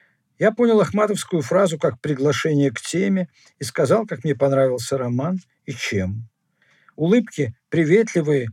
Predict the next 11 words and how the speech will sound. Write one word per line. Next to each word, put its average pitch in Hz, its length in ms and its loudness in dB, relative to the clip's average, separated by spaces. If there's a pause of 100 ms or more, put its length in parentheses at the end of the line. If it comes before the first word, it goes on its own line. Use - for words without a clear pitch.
(200)
но 143 140 2
более 175 340 4
широкие, 165 600 2
чем 151 280 -2
я 135 240 2
ощущал, 147 580 0
должны 139 380 0
были 139 160 -2
вызвать 131 420 -2
мои 135 200 0
слова, 139 460 -4